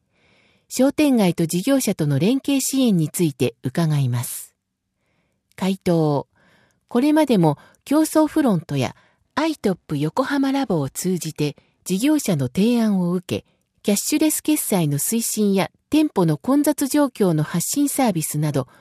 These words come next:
個々の商店街と事業者が連携した取り組みを支援してきました。今後は市のホームページ内に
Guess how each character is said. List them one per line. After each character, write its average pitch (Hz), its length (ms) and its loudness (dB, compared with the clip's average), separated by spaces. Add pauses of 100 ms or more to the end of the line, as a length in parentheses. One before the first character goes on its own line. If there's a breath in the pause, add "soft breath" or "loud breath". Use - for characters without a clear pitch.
(120 soft breath)
個 311 120 -2 (100)
々 269 40 4
の 208 100 4
商 254 220 0
店 269 260 0
街 170 180 0
と 147 120 -6
事 160 180 -6
業 262 180 0
者 160 180 -4
が 135 120 -2
連 214 200 0
携 226 200 0
し - 80 -8
た 208 120 -4
取 196 160 -2
り 196 60 -4
組 185 260 0
み 175 60 2
を - 80 -2
支 180 240 -2
援 254 160 2
し - 100 -10
て 220 100 0
き 185 140 -6
ま 185 100 -2
し - 140 -10
た。 - 160 -14 (1200)
今 233 240 2
後 220 120 2
は 214 160 4 (260 soft breath)
市 - 180 0
の 240 120 4
ホ 226 200 2
ー 269 40 2
ム 285 140 2
ペ 277 200 2
ー 262 40 0
ジ 269 120 -2
内 165 220 2
に 131 180 -2